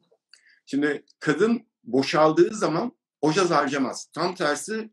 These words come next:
yaşam enerjisi, biz ona orgazm diyoruz. Yaşam enerjisi, çünkü kadın zaten, e, dişil bir tezahürdür. Evrenin dişil tezahürüdür biyolojik olarak. Onun için de organları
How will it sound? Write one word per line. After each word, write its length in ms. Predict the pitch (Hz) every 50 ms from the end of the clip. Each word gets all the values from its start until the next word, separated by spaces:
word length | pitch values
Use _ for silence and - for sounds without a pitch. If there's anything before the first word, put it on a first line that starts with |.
| _ _
yaşam 460 | - 208 117 135 135 - 220 185 151
enerjisi, 420 | 131 123 113 104 107 107 - -
biz 140 | 123 131 131
ona 180 | 135 131 135 139
orgazm 540 | 135 131 127 120 117 131 131 127 123 117 104
diyoruz. 360 | 101 107 113 107 107 - -
Yaşam 380 | - 117 127 127 - 196 170 160
enerjisi, 440 | 151 143 143 143 139 139 - - -
çünkü 280 | - 151 - - -
kadın 320 | - 143 139 139 180 180 170
zaten, 440 | 170 170 170 170 - 175 175 175 170 _ _ _ _ _ _ _ _ 117
e, 220 | 120 123 123 120 - _ - - _ _ _ _ _ _ _ _ _ _ _ _ _ _ _ - 110 101 202
dişil 420 | 269 - - - 240 240 120 - - _ _ _ _ _ _ _ _ _ _
bir 200 | - 123 135 135
tezahürdür. 840 | - 139 117 113 127 120 117 107 - 120 110 - 123 165 175 - - -
Evrenin 440 | 123 120 113 117 123 135 147 143 127
dişil 300 | 120 - - - 104 -
tezahürüdür 760 | - 120 113 92 107 104 104 98 101 101 110 117 113 117 117 - _ _ _ _ _
biyolojik 500 | - 110 120 123 120 123 120 - - -
olarak. 380 | 123 113 110 120 - - 110 -
Onun 160 | 147 143 160
için 220 | 156 - 196 185 180
de 200 | 185 185 180 - _ _ _ _
organları 760 | 143 131 127 131 127 139 143 143 151 165 190 202 240 233 233